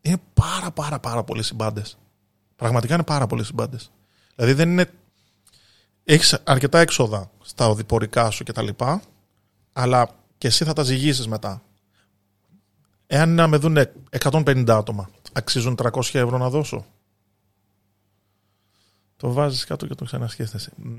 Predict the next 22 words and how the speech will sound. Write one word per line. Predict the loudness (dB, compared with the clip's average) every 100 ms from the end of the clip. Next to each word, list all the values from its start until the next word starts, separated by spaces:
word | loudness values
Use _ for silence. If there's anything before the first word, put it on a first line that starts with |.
| -10
Ναι, | -6 -6 -6 -18 -6
ωραία. | -4 -4 -6 -14 _ _
Όχι, | -6 -6 -6 -10
αξίζει. | -8 -4 -2 -2
Εκατόν | 0 0
πενήντα | 2 4
άτομα | 4 4 4
δεν | 4
θα | 2
είχα | 0
άλλη | 0
ευκαιρία | -2 -4 -4
να | -4
με |
δούνε. | -4 -4
Ωραία, | 0 0
πολύ | 0 0
ωραία. | 0 -2 -8 -12 -8
Με |
ποιους | -2 0
όμως | 2 2
παίζω; | 2 2 0